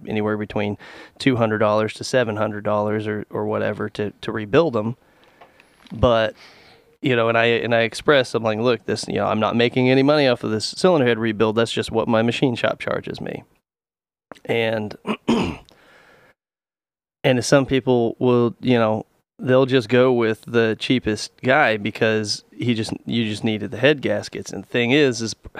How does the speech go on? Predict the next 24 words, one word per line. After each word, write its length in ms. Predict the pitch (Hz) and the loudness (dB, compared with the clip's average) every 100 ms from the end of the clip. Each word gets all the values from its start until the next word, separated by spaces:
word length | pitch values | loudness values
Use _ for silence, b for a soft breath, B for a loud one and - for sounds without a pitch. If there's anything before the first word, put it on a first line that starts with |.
| - | -10
and 120 | 117 113 | -6 -4
I 80 | 110 | -4
explain 460 | - - 135 156 | -4 0 2 2
this, 240 | 123 120 - | 2 0 -4
I 60 | |
try 200 | - 135 | -2 0
to 60 | 127 | 0
explain 360 | 104 - 107 | -2 -4 -2
this, 180 | 110 117 | -2 -4
that 200 | 113 107 B B B B B B | -2 -4 B B B B B B
what 140 | 127 110 | 0 2
would 140 | 110 | 2
really 240 | 120 139 135 | 4 4 4
suck 340 | 202 175 - | 2 2 0
if 80 | - | -2
we 80 | 107 | 2
go 160 | 117 | 2
through 180 | 117 113 | 2 2
all 160 | 113 120 | 4 2
of 60 | |
this 140 | 113 113 | 0 2
labor 400 | 123 123 120 117 | 4 4 4 2
and 80 | 113 | 2
work 400 | 170 131 127 | 2 2 0